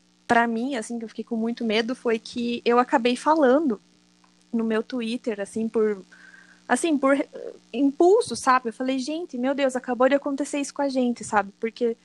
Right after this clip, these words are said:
sei lá, na hora que acontece, você precisa avisar as pessoas, e aí eu,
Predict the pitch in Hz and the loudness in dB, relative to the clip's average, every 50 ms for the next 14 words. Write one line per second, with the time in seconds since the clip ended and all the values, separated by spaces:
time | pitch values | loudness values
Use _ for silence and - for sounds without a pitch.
0 | _ _ _ _ _ _ _ _ - 285 302 392 453 403 381 415 359 269 233 240 | _ _ _ _ _ _ _ _ -4 -2 0 2 4 4 4 2 0 -2 -2 -2
1 | 254 269 - 285 - - 285 294 294 277 247 269 269 - 285 285 302 - 294 - | -4 -4 -8 -10 -8 -8 -8 -8 -8 -10 -10 -10 -10 -12 -14 -16 -14 -14 -14 -14
2 | - 311 277 277 302 285 302 285 277 254 277 - - 349 339 - - 339 285 302 | -14 -6 -2 0 0 2 2 2 2 0 0 0 -4 -8 -6 -4 0 0 2 2
3 | 339 330 247 214 196 202 214 214 214 220 214 220 233 233 247 233 | 2 2 0 -2 -4 -6 -6 -6 -4 -4 -4 -4 -6 -6 -8 -10